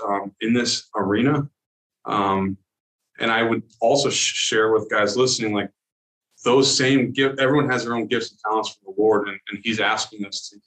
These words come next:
maximize them, you know, not, not to bury them, but to turn five into ten and ten into twenty and use them within our own sphere of influence. Um, so I, I think that's a huge takeaway, um,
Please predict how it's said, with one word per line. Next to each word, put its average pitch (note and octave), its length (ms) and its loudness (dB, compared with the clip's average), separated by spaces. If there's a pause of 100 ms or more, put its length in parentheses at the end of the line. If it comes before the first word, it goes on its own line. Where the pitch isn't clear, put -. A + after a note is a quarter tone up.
maximize G2 720 -4
them, - 100 -20 (120)
you F#2 120 -14
know, G2 200 -2
not, G#2 340 -2
not G#2 140 -6
to - 80 -20
bury G#2 300 2
them, G2+ 180 2
but F#2+ 180 -2
to - 140 -18
turn G2 200 -2
five G2+ 320 0
into F#2+ 160 0
ten A2 360 -2
and F#2+ 120 0
ten G#2+ 180 -4
into G2+ 200 -2
twenty G#2+ 500 0 (300)
and G2+ 100 4
use G#2+ 280 4
them G#2 160 4
within G2+ 280 0
our G2 220 0
own G#2 100 2
sphere F#2+ 340 -4
of - 80 -10
influence. - 720 -10
Um, F#2 320 -2 (1200)
so A2 140 -2
I, A2+ 320 2
I - 20 -2
think C#3 200 4
that's B2 200 4
a A2+ 60 2
huge - 400 -2
takeaway, G2 680 2
um, F#2 240 -2